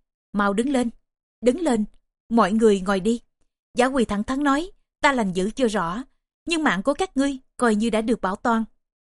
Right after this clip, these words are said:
Nói ra cũng thật linh, cửa ngục vừa đóng, một lúc sau đã thấy Triệu Đạt tới. Hắn khệnh khạng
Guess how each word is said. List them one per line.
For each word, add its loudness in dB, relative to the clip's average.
Nói 2
ra 2
cũng -4
thật -6
linh, 0
cửa 2
ngục 0
vừa 4
đóng, 2
một 2
lúc -4
sau 2
đã 2
thấy -2
Triệu 0
Đạt -4
tới. -2
Hắn -6
khệnh 0
khạng -4